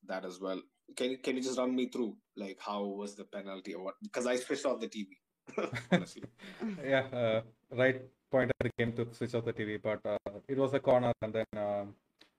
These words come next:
Speaker 2: uh, Rodrigo
Speaker 1: Mm.
Speaker 2: got the second ball, and then, uh, he tried to dribble past.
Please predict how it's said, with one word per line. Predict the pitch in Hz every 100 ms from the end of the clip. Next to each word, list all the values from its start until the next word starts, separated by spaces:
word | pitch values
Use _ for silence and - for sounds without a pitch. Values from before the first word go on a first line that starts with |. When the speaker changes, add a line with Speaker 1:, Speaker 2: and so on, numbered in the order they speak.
| _ _
Speaker 2:
uh, | 117 110
Rodrigo | 113 120 123
Speaker 1:
Mm. | 120
Speaker 2:
got | 117 120
the | 117 113
second | - 120 - 113
ball, | 113 139 165 104
and | 107 104
then, | 107 104 - 104
uh, | 104 107 _
he | 127
tried | 123 127 113
to | 113 -
dribble | 120 117
past. | 113 110